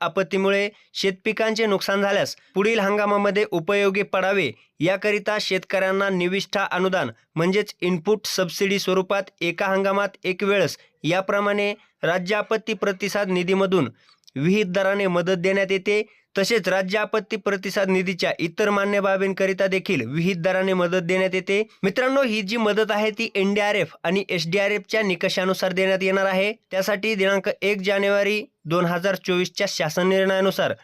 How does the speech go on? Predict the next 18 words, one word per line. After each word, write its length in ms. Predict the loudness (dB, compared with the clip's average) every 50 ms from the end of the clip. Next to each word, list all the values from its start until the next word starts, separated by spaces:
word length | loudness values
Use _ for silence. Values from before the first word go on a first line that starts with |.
| _ _ _ _
नोव्हेंबर 520 | 0 2 4 4 4 4 2 2 2 0 2
दोन 220 | 2 2 2 2
हजार 240 | 2 0 0 0 -2
तेवीस 340 | 0 -2 0 0 0 0 0
मधील 280 | 0 2 2 2 0 -2 -2 _
अवेळी 300 | 0 2 2 2 2 0
पाऊस 400 | 0 0 0 0 0 0 -2 0
व 100 | 0 0
गारपीट 520 | 0 0 -2 -2 -2 -2 -2 -4 -4 -4 -2
यामुळे 380 | -2 0 2 2 2 2 2
झालेल्या 440 | 2 2 0 0 0 0 0 0 -2 -4 -2
व 120 | -2 -2 -2
त्यापुढील 500 | 0 0 -2 -2 0 0 0 0 0 0
कालावधीसाठी 760 | 0 0 2 4 2 2 2 0 0 -2 -2 0 -2 -2 -4 -4 _
अवेळी 320 | -2 0 2 2 2 0 0
पाऊस 380 | 0 0 0 0 0 -2 -2 -2
व 100 | -2 -2
गारपीट 500 | 0 -2 -2 -2 -2 -4 -6 -6 -6